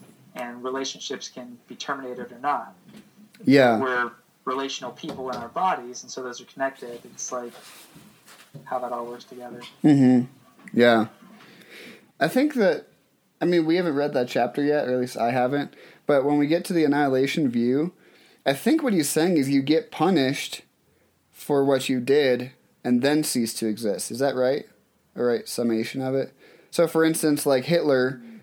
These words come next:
Speaker 2: may be punished for, like, thousands of years and then be annihilated into oblivion. Whereas, like, that, um,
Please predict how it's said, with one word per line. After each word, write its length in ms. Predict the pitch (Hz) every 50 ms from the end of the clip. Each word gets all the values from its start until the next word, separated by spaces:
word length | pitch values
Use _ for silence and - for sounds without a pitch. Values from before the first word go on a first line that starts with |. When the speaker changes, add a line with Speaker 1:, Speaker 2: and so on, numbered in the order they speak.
| _ -
Speaker 2:
may 140 | 139 139
be 120 | 139 143 135
punished 520 | 135 - 147 131 135 131 131 127 - -
for, 180 | - - 139 131
like, 420 | 127 120 117 113 110 - - _ _ _ _ _ _ _ _ _ - - -
thousands 520 | - 139 143 147 147 147 139 143 143 135
of 120 | 135 127
years 600 | 139 139 139 139 139 135 127 123 120 113 110 - - _ -
and 140 | 131 127 127
then 340 | 127 127 127 123 117 120 - _ _ _
be 140 | - 131 127
annihilated 580 | 123 123 120 120 123 120 117 117 113 110 113 113
into 220 | 113 113 110 - 117
oblivion. 600 | 113 120 120 117 113 117 113 107 104 104 - - _ - - _ _ _ -
Whereas, 400 | - 143 139 139 135 131 131 131
like, 260 | 131 131 127 123 -
that, 420 | 131 123 120 120 - - _ _ _ _ _ _ _ _ _ _ _ _
um, 460 | - 127 120 117 113 107 104 107 101